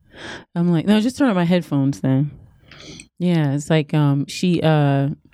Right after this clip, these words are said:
it's a, it's a song called Seeds, and, um, that song is so, like, beautiful, you know, where she's like, you know, "We gotta look out for the seeds." And it's like, you know, this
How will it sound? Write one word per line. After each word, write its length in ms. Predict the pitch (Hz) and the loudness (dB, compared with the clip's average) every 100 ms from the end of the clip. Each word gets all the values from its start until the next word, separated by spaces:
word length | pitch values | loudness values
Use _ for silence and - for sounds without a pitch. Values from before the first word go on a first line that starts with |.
| - _ - _ _ - | -20 _ -20 _ _ -2
it's 160 | 175 | 0
a, 180 | 180 156 | 0 0
it's 140 | 180 | -2
a 60 | 180 | -2
song 320 | - 180 185 | 0 2 2
called 440 | 185 170 151 139 - | 0 0 0 -2 -8
Seeds, 520 | - 180 170 156 151 | -2 2 2 0 0
and, 280 | 156 147 - | 0 0 0
um, 420 | 147 135 135 135 | 0 2 0 -2
that 180 | - 165 | -2 -2
song 280 | 165 180 175 | 0 0 2
is 140 | 151 139 | 2 -2
so, 840 | - 151 151 156 156 151 156 156 _ - - - - - - - - - | -4 0 2 2 0 0 -2 -6 _ -20 -20 -20 -20 -14 -2 0 0 -4
like, 320 | 151 147 139 - _ _ _ - 147 | 0 0 0 -4 _ _ _ -10 -4
beautiful, 760 | 165 175 180 165 151 139 131 143 - - - | 0 2 2 0 -2 -4 -4 -6 -12 -16 -6
you 120 | 175 | -2
know, 280 | 170 151 156 - - | 2 2 0 -6 -2
where 140 | 160 | -2
she's 220 | 147 160 | -2 -2
like, 200 | 156 151 | -2 0
you 80 | 156 | 0
know, 80 | 156 | 2
"We 100 | 156 | 2
gotta 200 | 151 151 | 2 0
look 200 | 151 156 | 0 0
out 180 | 147 139 | 0 0
for 140 | - 156 | 0 -2
the 100 | 151 | -2
seeds." 720 | - 160 151 143 139 - - - | 0 2 2 2 0 -8 -12 -4
And 220 | 160 147 | 0 2
it's 140 | 147 147 | 0 0
like, 300 | 143 139 - | -2 -2 -2
you 80 | |
know, 240 | 143 143 143 | 2 2 2
this 480 | 143 139 - - | 0 -2 -4 -10